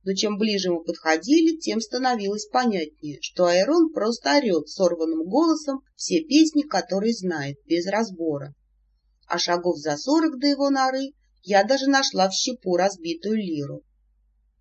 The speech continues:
Логовище он себе устроил в штольне.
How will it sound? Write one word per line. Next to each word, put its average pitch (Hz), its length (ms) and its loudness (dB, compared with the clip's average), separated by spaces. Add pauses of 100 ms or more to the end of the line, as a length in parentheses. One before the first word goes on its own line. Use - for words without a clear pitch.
(140)
Логовище 294 840 4
он 208 160 0
себе 170 320 -2
устроил 226 500 0
в 233 60 -10
штольне. 143 680 -4